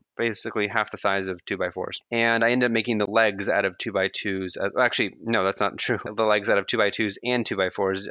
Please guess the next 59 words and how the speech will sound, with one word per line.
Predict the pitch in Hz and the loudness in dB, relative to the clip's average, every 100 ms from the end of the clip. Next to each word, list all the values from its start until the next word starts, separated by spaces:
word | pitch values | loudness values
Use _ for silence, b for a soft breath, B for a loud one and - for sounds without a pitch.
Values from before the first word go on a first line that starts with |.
| - | -2
uh, | 92 95 95 | -2 -2 -4
because | 98 98 | -4 -2
I | 95 | -2
just | 92 - | -2 -4
ran | 95 | -2
out | 92 | 0
of | 92 | -2
some | - 95 | -4 0
wood | 101 92 | 0 0
and | |
I | 90 | -2
didn't | 92 | -4
have | 95 - | -6 -4
time | 95 92 | -6 -4
to | 92 | -6
get | 85 | -6
more. | 92 95 90 | -4 -4 -4
The | - 131 | -2 0
way | 151 165 | 2 2
that | 139 | 2
I | |
made | 127 127 | 2 2
it | 95 | 4
lighter | 123 127 117 | 4 4 4
was | 107 - | 2 0
basically, | 117 117 - 101 101 98 95 _ _ _ _ - | -2 -2 -2 -2 0 -2 -6 _ _ _ _ -10
instead | 110 107 120 | -4 0 0
of | |
using | 113 110 | 0 0
two-by-fours, | 123 107 95 104 95 92 | 2 2 2 0 0 0
I | |
used | 92 95 90 - - _ _ - | -2 -2 -6 -10 -16 _ _ -6
wood | 101 98 | -2 0
that | 90 | 0
was | 92 90 | 0 0
half | 110 98 | -2 -2
the | - | -4
size | - - - - B B B B | -4 -4 -6 -10 B B B B
and | - 95 95 | -4 -2 0
hopefully | 143 - 101 92 | -2 0 0 0
maybe | - 147 135 131 120 | -4 -2 0 0 0
half | 113 90 | 0 0
the | - | -2
weight, | 95 87 - | -4 -4 -4
but | 92 | -4
I'm, | 92 | -2
I'm | 95 98 | 0 0
not | 95 | -2
entirely | 73 98 92 | -2 -2 -2
sure. | 92 98 | -2 -2
I, | 90 92 92 | 0 0 -2
I | 92 | -2
didn't | 101 95 | -2 0
actually | 92 98 | -2 -2
weigh | 92 92 | -2 -4
these | 87 | -6
boards | - 95 90 | -4 -2 0
after | 90 | -2
I | - | -4